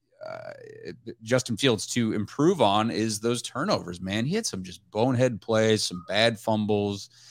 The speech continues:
some rookie interceptions that you're gonna see. So if he cuts down on that, and if he's below four thousand yards, thirty-five hundred yards, and the defense plays pretty well, you could make a lot of noise there. I think it's gonna be a big learning curve. You know, where are we putting Justin Fields' expectations, though, right, guys? I think we, we gotta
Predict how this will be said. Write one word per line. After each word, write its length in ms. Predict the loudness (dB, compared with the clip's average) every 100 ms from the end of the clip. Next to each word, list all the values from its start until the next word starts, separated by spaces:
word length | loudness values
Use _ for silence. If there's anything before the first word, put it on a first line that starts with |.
| -14
some 200 | -2 4
rookie 260 | 4 4 2
interceptions 640 | 2 2 4 2 0 -8 -4
that 140 | -4
you're 140 | -2
gonna 180 | -4 -4
see. 420 | -4 -2 -2 -4 -2
So 120 | 0
if 80 | 0
he 60 |
cuts 240 | 2 0 2
down 200 | 4 4
on 160 | 4
that, 240 | 6 6 4
and 80 | 0
if 120 | -2
he's 420 | -2 -2 -2 -2 -6 _ _ -12
below 240 | 0 0
four 220 | 2 2
thousand 360 | 6 4 4 2
yards, 360 | 4 2 0
thirty-five 340 | -4 -2 0 0
hundred 200 | 0 2
yards, 260 | 4 4
and 100 | 0
the 40 | -2
defense 420 | -4 -4 -4 -6
plays 520 | -6 -4 -2 -2 -8 -12 _ -6
pretty 140 | -4
well, 480 | 4 6 8 6 2
you 100 | -4
could 140 | -2 -2
make 160 | -2
a 40 | 2
lot 200 | 2 2
of 80 |
noise 340 | 0 -2 -4 -4
there. 320 | -4 -4 -6 -12 -20 0
I 80 | 2
think 180 | 4 2
it's 120 | 2
gonna 180 | 0 2
be 380 | 4 4 2 -2 -10
a 60 |
big 240 | -2 -2 2
learning 300 | 2 2 2
curve. 260 | 4 4
You 80 | 4
know, 80 | 4
where 180 | 6 6
are 60 |
we 80 | 4
putting 260 | 4 2 2
Justin 400 | 0 0 -2 -6
Fields' 300 | -2 -2 2
expectations, 800 | 0 0 -4 -2 -4 -4 -12 -12
though, 100 | -10
right, 260 | -4 -4 0
guys? 320 | 0 0 0
I 80 | -4
think 220 | -6 -6
we, 140 | -6
we 140 | -4 0
gotta 380 | 4 6 4